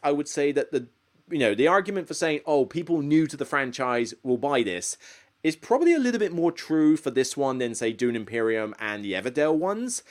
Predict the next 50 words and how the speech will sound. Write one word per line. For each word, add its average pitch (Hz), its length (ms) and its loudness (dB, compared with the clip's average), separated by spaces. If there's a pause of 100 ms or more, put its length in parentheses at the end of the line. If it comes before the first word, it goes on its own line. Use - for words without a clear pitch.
(240)
uh, 123 220 2
because 139 260 0
I 160 60 -2
don't 226 180 -2
think 175 220 -4
new 160 320 8
people 147 240 0
are 117 60 2
gonna 113 160 -4
suddenly 123 320 -4
jump 120 340 0
into 110 220 -6
Dune, 113 320 -2 (120)
Ri-, 113 300 -2
Dune 120 360 -2
with 107 120 -4
Uprising. 85 800 -6 (300)
But 202 100 -2
I 277 140 4
could 262 200 -2
see 185 360 4
people 151 320 -2
who 147 200 0
didn't 139 360 -4
really 127 320 0
know 120 240 2
much 117 200 -4
about 113 240 -4
Wingspan 107 560 -6
or 95 80 -6
didn't 110 220 -4
get 110 140 -2
into 110 180 -6
it 113 160 0 (200)
jumping 165 400 0
into 151 200 -4
this 123 320 0
one, 107 260 0
mainly 104 280 -6
be, 101 280 -4
maybe 95 220 -4
because 90 300 -6
they 90 100 -8
just 87 160 -12
like 78 160 -8
dragons, 151 480 0
despite - 320 -10
the 123 80 -8
dumb 90 240 -8
name. 110 320 -4